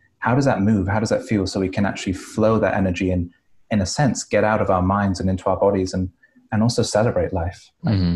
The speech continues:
Speaker 1: da-, dance together, you know?
Speaker 2: Yeah.
Speaker 1: Yeah.
Speaker 2: We've actually talked about dance, uh, here before with Chelsea. Um, and I'm curious,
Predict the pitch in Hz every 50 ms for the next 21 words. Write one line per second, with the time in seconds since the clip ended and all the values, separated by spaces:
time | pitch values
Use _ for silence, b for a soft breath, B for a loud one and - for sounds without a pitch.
0 | 90 - 104 101 113 113 - - - 113 113 123 123 - - - - 92 90 85
1 | 85 87 - - _ _ - 113 107 107 110 - - 92 92 90 82 82 85 87
2 | - - - B B B B B B B B 113 104 92 104 98 101 104 107 107
3 | - - 113 107 98 95 92 90 90 87 87 - _ - - - 92 87 87 -
4 | - 87 78 82 80 78 78 76 - 87 95 - 92 85 82 82 80 80 78 -
5 | - - - - - - 90 82 80 78 78 78 78 80 - _ _ _ _ _
6 | - - - 101 87 82 85 85 - - - 95 98 98 92 87 85 85 82 85
7 | 87 B B B B B B B B B B B - 98 92 - - 113 120 131
8 | 127 - 95 85 80 82 90 92 - _ _ - - 92 85 85 82 82 82 82
9 | 82 82 80 82 95 _ B B B B B B B B B B - - 98 90
10 | 90 87 87 87 87 87 90 82 87 87 87 - - - 101 104 110 107 92 87
11 | 82 82 85 - - - - - -